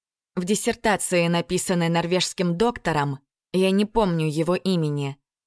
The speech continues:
он выделил поведение самцов во время преследования.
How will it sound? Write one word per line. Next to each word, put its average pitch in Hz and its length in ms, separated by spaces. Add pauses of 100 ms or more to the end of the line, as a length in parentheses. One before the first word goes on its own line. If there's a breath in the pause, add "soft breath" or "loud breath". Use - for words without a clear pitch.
(120)
он 190 180
выделил 202 420
поведение 190 640
самцов 190 720
во 180 160
время 180 300
преследования. 143 920